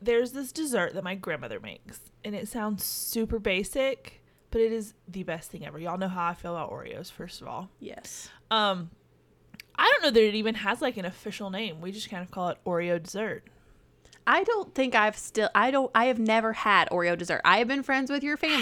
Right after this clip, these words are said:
Speaker 1: How have you
Speaker 2: for
Speaker 1: not?
Speaker 2: fifteen years, and I don't think I've ever had Oreo dessert.
Speaker 1: Ah!
Speaker 2: I think,
Speaker 1: I'm
Speaker 2: now,
Speaker 1: a bad
Speaker 2: okay, wait,
Speaker 1: friend.
Speaker 2: wait, let me back up. I think I've had Oreo dessert, but it was not made by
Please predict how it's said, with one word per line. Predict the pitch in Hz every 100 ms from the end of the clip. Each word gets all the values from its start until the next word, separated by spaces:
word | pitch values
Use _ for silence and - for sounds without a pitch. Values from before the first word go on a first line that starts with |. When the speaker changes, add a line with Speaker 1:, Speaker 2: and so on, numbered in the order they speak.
| 214
Speaker 1:
How | 415
have | 539 571 508 403
you | 330
Speaker 2:
for | 240
Speaker 1:
not? | 302 294 349 349 - -
Speaker 2:
fifteen | - - 302 262 254 233
years, | 233 214 156 170
and | 156
I | 190
don't | 208 214
think | 220 196
I've | 170
ever | 180 190
had | 208 185
Oreo | 180 180 175
dessert. | 175 165 - _ _ _ 807
Speaker 1:
Ah! | 906 - - -
Speaker 2:
I | 233
think, | 262 359 285 -
Speaker 1:
I'm | -
Speaker 2:
now, | 302 339
Speaker 1:
a |
bad | 370 277 269
Speaker 2:
okay, | 240
wait, | 202
Speaker 1:
friend. | 254 392 269
Speaker 2:
wait, | 226 208
let | 220
me | 247
back | 220 185 -
up. | - - - -
I | 220 240
think | 294 254
I've | 247 233
had | 220 202
Oreo | - 202 196 190
dessert, | 185 185 180 175 - - - - _ _ _ _ _ _ _ _ _ 190
but | 214
it | 185
was | 202 185
not | 190 196 190 190
made | 185 175 170 165
by | 165 147 139 131 -